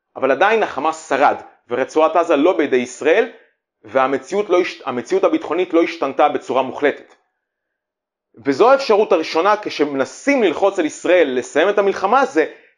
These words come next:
כאן זה אמור להיגמר, וזה הדבר הכי מיידי.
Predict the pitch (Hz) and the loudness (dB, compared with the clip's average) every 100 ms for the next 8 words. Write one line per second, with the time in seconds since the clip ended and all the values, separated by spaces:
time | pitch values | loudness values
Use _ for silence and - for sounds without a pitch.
0 | - 196 233 170 165 170 175 156 131 147 | -4 0 2 2 2 2 2 2 0 2
1 | 196 - 175 170 190 180 180 - - 190 | 2 2 0 2 4 4 2 0 -4 -4
2 | 180 160 139 - | 0 0 0 -8